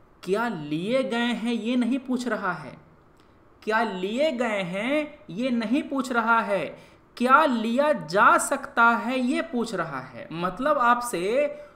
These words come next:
your opinion, आपका जो solution है, आपका जो समाधान है, ये पूछ रहा है।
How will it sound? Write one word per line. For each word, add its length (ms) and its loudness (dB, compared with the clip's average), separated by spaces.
your 580 0
opinion, 840 -2
आपका 580 4
जो 200 -2
solution 800 -2
है, 440 -4
आपका 440 0
जो 200 -4
समाधान 920 2
है, 600 -2
ये 320 -4
पूछ 340 -4
रहा 260 2
है। 360 -8